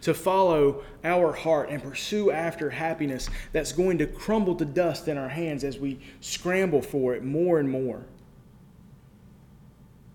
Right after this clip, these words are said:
There's no hope in it. When we went through the book of Ezekiel, we saw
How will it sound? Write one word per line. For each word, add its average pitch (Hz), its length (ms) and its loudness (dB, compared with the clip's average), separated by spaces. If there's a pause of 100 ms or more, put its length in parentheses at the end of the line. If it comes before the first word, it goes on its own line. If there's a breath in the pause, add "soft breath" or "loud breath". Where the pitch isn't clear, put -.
There's 139 200 -6
no 190 260 4
hope 165 340 -2
in 117 140 -6
it. - 220 -14 (1000)
When 165 140 0
we 190 100 4
went 202 240 2
through 190 120 2
the 170 60 4
book 175 220 2
of 143 80 -6
Ezekiel, 143 460 0
we 160 200 0
saw 156 480 0